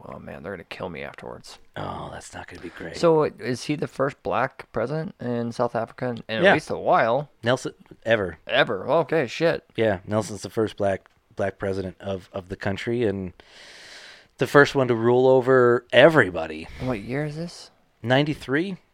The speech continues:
Speaker 1: Ninety-three, okay.
Speaker 2: Yeah.
Speaker 1: Fuck, dude. South Africa got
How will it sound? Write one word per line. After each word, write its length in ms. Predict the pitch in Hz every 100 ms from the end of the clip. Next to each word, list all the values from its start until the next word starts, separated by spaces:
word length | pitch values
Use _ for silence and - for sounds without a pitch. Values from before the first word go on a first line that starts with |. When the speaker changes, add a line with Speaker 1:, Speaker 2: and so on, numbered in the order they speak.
| -
Speaker 1:
Ninety-three, 520 | 120 113 185 - - -
okay. 240 | 131 -
Speaker 2:
Yeah. 220 | 131 127 98 - _ _ - - - - -
Speaker 1:
Fuck, 200 | - -
dude. 260 | 151 147 135 _ _
South 280 | - 160
Africa 440 | 156 151 135 123 123
got 400 | 117 117 110